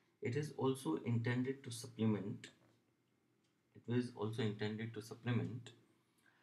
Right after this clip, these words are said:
uh, other similar program, supplement other similarly launched program for the same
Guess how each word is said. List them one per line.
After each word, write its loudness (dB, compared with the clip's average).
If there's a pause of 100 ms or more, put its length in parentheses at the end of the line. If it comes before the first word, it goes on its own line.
(220)
uh, -6 (720)
other 4
similar 2
program, -4 (320)
supplement -2 (120)
other 2 (1300)
similarly 4
launched 0
program 2
for 2
the -2
same 2